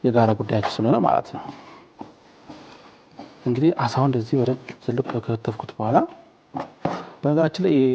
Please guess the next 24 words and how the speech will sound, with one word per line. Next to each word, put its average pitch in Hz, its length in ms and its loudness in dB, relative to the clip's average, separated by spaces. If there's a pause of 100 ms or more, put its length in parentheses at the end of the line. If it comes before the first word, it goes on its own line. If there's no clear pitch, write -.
ፍርፍር - 320 -10
አሰራር 135 280 -2
ሁለት 165 160 0
አይነት 110 140 -2
አሰራር 113 320 -4
አለው። 135 260 0
አሳው 123 240 -2
እንደዚህ 113 180 0
ይከተፍና 113 420 -4
መጀመሪያ 117 400 0
ተጠብሶ፣ - 360 -10 (640)
እ፣ - 80 -6 (100)
ከተቀመጠ 107 480 -4
በኋላ፣ 104 360 0
በኋላ 107 300 0
ሶሱ - 260 -6
ላይ 101 140 -2 (220)
ማስገባት 113 420 -4
ይቻላል። 190 340 4 (760)
ወይ 139 120 6
ደግሞ 131 240 4
አሁን 139 220 8
ለማሳያችሁ 120 560 2
ደግሞ፣ 127 180 4